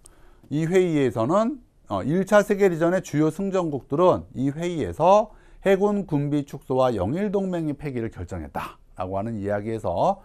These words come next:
워싱턴 군축 회의임을 알 수가 있어요. 자, 뭐 워싱턴 군축 회의 찾아봐.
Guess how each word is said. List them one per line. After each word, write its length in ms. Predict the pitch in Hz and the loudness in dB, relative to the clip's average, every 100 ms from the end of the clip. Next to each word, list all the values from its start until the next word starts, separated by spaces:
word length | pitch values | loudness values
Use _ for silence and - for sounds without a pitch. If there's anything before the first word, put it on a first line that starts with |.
| - | -14
워싱턴 640 | 95 95 107 92 147 208 226 | -6 -6 -6 -4 -2 -2 -6
군축 460 | - 117 - 123 - | -8 -8 -8 -12 -8
회의임을 500 | 110 90 95 165 190 _ - - | -8 -6 -6 -6 -8 _ -20 -18
알 160 | - 85 | -8 -8
수가 200 | - 110 | -6 -8
있어요. 360 | 113 76 76 95 - - - - - | -8 -10 -12 -14 -20 -20 -20 -20 -14
자, 120 | - | -6
뭐 120 | 147 131 | -2 0
워싱턴 320 | 127 170 165 | 0 0 0
군축 280 | 147 127 117 | 0 -2 -4
회의 160 | 101 80 | -6 -6
찾아봐. 540 | 135 120 85 73 - | -4 -4 -4 -8 -12